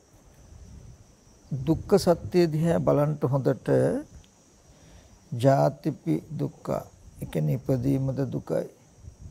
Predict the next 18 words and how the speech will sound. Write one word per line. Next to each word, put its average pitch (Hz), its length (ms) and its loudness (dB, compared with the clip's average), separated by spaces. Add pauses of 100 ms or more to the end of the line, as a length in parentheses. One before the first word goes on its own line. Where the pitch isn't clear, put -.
(580)
ජරාපි 143 460 4
දුක්ඛා, 147 540 -2
ව්‍යාධිපි 139 560 0
දුක්ඛා, 147 460 -2
මරණම්පි 135 640 -2
දුක්ඛං, 143 560 -4
අප්පේ 135 380 -4
සම්පයෝගෝ 139 760 -4
දුක්ඛෝ, 139 440 -4
පියෙහි 135 420 0
විපයෝගෝ 123 600 -2
දුක්ඛෝ, 73 420 -4
යම් 69 220 -2
පිච්ඡන් 131 520 -6
නලබති - 400 -4
තම්පි - 400 -6
දුක්ඛං - 300 -8
සංකිට්ඨේන 135 880 -2